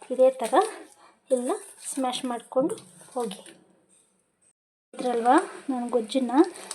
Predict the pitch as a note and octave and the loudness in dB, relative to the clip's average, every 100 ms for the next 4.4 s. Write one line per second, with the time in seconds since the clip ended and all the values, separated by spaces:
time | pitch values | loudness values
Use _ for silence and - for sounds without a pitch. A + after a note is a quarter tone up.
0 | - C4+ - B3 C4 - B3+ A3 A#3+ G4+ | -8 -4 -2 0 0 2 2 2 4 4
1 | - - - C4 B3+ A3+ C4 F#4 - - | 2 -16 -10 -8 -6 -4 -2 -2 -6 -20
2 | - - - - - C4 C4 C4+ C4 - | -20 -20 -20 -12 0 4 6 6 4 0
3 | D4 G#4+ - - - - _ - - C4 | -2 -2 -4 -20 -20 -20 _ -14 -4 0
4 | C#4 B3+ A#3+ | 2 0 -2